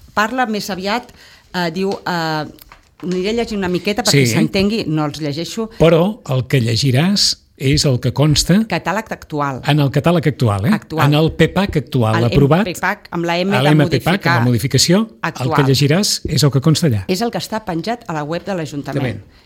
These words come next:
Speaker 1: És a dir, <clears throat> la llei es basa també en, nosaltres ens hem de basar en
Speaker 2: Sí,
Speaker 1: el que
Speaker 2: sí,
Speaker 1: està
Speaker 2: sí,
Speaker 1: penjat
Speaker 2: sí.
Speaker 1: a l'Ajuntament, perquè quan tu vas a fer una obra,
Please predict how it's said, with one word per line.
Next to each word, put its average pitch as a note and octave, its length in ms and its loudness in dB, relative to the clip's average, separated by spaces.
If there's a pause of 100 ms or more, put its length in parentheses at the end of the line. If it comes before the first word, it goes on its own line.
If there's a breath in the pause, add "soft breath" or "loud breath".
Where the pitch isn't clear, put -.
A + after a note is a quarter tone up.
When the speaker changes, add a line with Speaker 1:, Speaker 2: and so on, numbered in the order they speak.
Speaker 1:
És D3+ 140 -8
a E3 60 0
dir, D3 200 -2
<clears throat> F3+ 340 2
la D#3+ 100 2
llei G#3+ 360 0
es D#3+ 160 -4
basa E3 280 -4
també F3 520 -6
en, D3+ 260 -8
nosaltres D3 420 -8
ens F3 140 -6
hem D#3 140 -4
de D#3 80 -2
basar D#3 400 -4 (160)
en E3+ 60 -2
Speaker 2:
Sí, D3+ 100 2
Speaker 1:
el A#2+ 140 4
que - 80 0
Speaker 2:
sí, A#2+ 120 0
Speaker 1:
està D#3+ 100 2
Speaker 2:
sí, D3 60 2
Speaker 1:
penjat C3+ 340 4
Speaker 2:
sí. A3 40 -6
Speaker 1:
a G#3 40 -2
l'Ajuntament, F3+ 540 -6
perquè D3 220 -10
quan C3+ 220 -8 (100)
tu E3 200 -6
vas D3+ 200 -6
a D3 40 -8
fer D3+ 140 -10
una D3 260 -4
obra, G3+ 300 -2